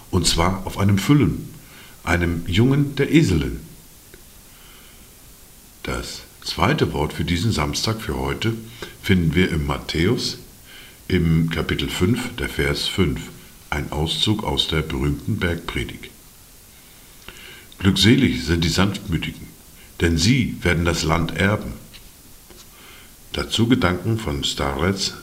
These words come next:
Sul-, Siluan aus Athos. Der Herr ist barmherzig, meine Seele weiß es, aber mit Worten es zu beschreiben, ist unmöglich. Er ist unendlich sanft und demütig.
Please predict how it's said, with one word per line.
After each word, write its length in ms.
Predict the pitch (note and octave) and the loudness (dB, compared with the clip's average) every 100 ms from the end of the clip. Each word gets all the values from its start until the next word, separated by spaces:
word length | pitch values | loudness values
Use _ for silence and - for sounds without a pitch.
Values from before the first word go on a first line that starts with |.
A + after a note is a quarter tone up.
| - | -6
Sul-, 440 | - F2+ G2 F#2+ | -4 2 2 2
Siluan 600 | D2 A2 G#2+ C#2+ A#1 A#1+ - - | 0 2 2 0 -2 -10 -14 -10
aus 200 | - - | -8 -6
Athos. 520 | - D#2+ - - - - - - - - - - - - - - - - - - | -6 -6 -6 -8 -8 -10 -20 -20 -20 -20 -20 -20 -20 -20 -20 -20 -20 -20 -20 -4
Der 100 | E2 | -2
Herr 200 | D2 F#2+ | 2 2
ist 140 | F#2 - | 2 0
barmherzig, 720 | E2+ D2+ E2 E2+ - A2+ - - - | 0 2 0 0 -4 -6 -12 -18 -8
meine 300 | C#2 D2 C2+ | -4 -2 -2
Seele 440 | C#2 F#2 F2+ C2+ | 2 4 4 -2
weiß 340 | - F2+ - | -2 2 2
es, 200 | - - - - - - - - | 0 -6 -10 -18 -20 -18 -18 -14
aber 180 | - E2+ | -4 0
mit 240 | E2+ D#2+ D2 | 2 2 4
Worten 380 | F#2 A2+ C#2+ A#1 - | 2 2 -4 -8 -4
es 220 | F2 - | 0 0
zu 100 | D2+ | 0
beschreiben, 540 | D2+ - D2+ D#2 D#2 - - | -2 0 0 2 0 -4 -6
ist 240 | F#2 - - | -4 -4 2
unmöglich. 720 | F#2+ D2+ B1 A#1 - - - - - - - - - - - - - - | 2 2 -2 -6 -10 -14 -16 -20 -20 -20 -20 -20 -20 -16 -16 -16 -14 -4
Er 80 | |
ist 280 | F2 - - | 0 0 2
unendlich 540 | G#2 B2 F#2+ D#2+ E2+ C#2+ | 4 4 2 0 -2 0
sanft 440 | D#2 D2+ D2+ - | 2 2 0 -4
und 160 | D#2 C#2+ | -4 2
demütig. 560 | D#2 B1+ A#1+ - - | 2 2 -6 -8 -10